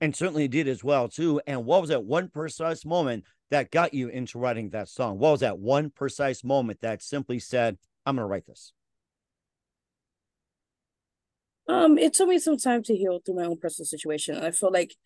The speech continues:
Speaker 2: something, it was like a calling. They told me, "This is the time to now write this for, not only for yourself to heal, but also for others."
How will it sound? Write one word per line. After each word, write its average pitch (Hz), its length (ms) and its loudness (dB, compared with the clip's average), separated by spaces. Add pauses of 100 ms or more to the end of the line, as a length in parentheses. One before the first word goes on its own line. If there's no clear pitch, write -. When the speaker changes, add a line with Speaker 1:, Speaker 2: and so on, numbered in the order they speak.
(280)
Speaker 2:
something, 262 360 4
it 214 160 6
was 202 140 4
like 190 160 2
a 170 40 -16
calling. 170 460 2 (180)
They 180 80 -6
told 175 240 -6
me, 151 280 -2 (440)
"This 175 240 -6
is 180 140 -4
the 175 80 -4
time 165 320 -4
to 170 100 -4
now 147 420 -6
write 147 240 -6
this 147 120 -6
for, 170 180 -6
not 175 160 -4
only 185 220 0
for 165 140 -4
yourself 151 520 -4 (360)
to 175 80 0
heal, 165 160 2
but 151 260 0
also 156 360 -4
for - 140 -8
others." - 320 -14